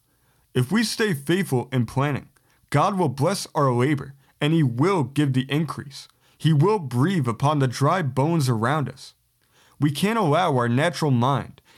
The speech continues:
to see the dryness around us and not want to sow. We can't allow the enemy to lie to us and tell us that it's not worth sowing, that it won't make any difference. These things aren't true. And as the saying goes,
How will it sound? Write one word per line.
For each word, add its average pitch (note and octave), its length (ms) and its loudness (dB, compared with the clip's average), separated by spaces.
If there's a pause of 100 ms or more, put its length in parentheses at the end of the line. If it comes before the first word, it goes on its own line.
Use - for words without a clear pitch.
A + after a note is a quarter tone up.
to C3+ 100 2
see G3+ 240 0
the G3+ 140 0
dryness D3 540 0
around B2+ 380 0
us - 220 -14 (240)
and C3 140 4
not E3+ 240 0
want D3+ 160 2
to A#2 40 -2
sow. C#3 460 -4 (540)
We C#3+ 100 2
can't G3+ 240 0
allow G#3+ 200 2
the C#3+ 220 0
enemy E3 360 2
to B2 80 2
lie B2+ 300 2
to G#2+ 120 -2
us G2+ 180 -8
and B2+ 120 0
tell F3 200 0
us C#3 120 -2
that D#3 120 0
it's C3+ 180 -2
not D3+ 320 0
worth C#3 280 0
sowing, D3 500 -2 (360)
that D#3 100 2
it E3 80 2
won't C#3+ 320 0
make C#3 480 0
any D#3 180 2
difference. D3 640 -4 (320)
These E3+ 340 2
things C#3 440 -2 (100)
aren't D#3 280 2
true. D3+ 360 -2 (420)
And D3+ 120 2
as C#3+ 160 0
the D3+ 80 0
saying F#3+ 420 0
goes, C3+ 460 -2